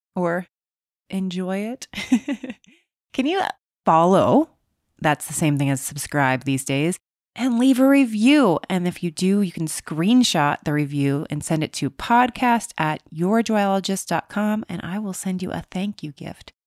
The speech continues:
from my product line. Because not only do I love hearing your reviews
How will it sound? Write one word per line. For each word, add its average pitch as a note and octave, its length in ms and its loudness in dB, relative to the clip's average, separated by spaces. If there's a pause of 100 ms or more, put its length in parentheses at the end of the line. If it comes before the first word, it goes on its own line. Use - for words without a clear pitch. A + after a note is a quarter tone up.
(240)
from D3+ 560 -2
my D3+ 360 -6
product D3+ 420 -6
line. - 240 -8
Because F3+ 400 -6 (340)
not G3+ 180 2
only A3+ 220 4
do G3+ 80 2
I F#3+ 80 6
love F3+ 220 4
hearing F3+ 640 0
your E3+ 220 -2
reviews F3 500 0